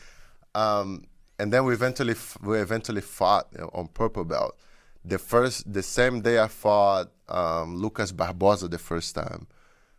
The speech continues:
I fought Rafael, and then I fought Lucas Barbosa. It was a bad day for me.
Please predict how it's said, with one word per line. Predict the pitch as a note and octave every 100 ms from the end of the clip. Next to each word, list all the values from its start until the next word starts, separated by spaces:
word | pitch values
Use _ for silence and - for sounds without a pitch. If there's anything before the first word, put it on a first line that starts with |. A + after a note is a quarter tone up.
| -
I | F2
fought | - F#2+ F2+ E2 - -
Rafael, | A2 - B2+ B2 B2 A2+
and | G2
then | G2
I | F#2
fought | - F2+ F#2
Lucas | F#2+ - F2+
Barbosa. | E2+ E2 F2 G2
It | F#2
was | F2+ E2+
a |
bad | - D#2+ D#2 D2+ - -
day | E2+
for | - - -
me. | -